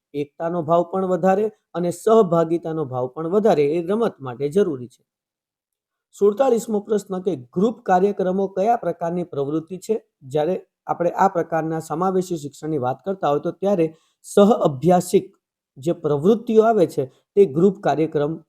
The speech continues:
આપણે અનુસરીએ છીએ. અડતાલીસમો પ્રશ્ન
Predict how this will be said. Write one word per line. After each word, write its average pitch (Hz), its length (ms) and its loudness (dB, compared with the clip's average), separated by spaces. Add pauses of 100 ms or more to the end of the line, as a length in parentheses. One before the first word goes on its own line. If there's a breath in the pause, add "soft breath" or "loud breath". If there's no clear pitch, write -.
આપણે 156 340 -4 (100)
અનુસરીએ 135 540 -4
છીએ. - 180 -20 (1300)
અડતાલીસમો 233 560 2
પ્રશ્ન 190 420 0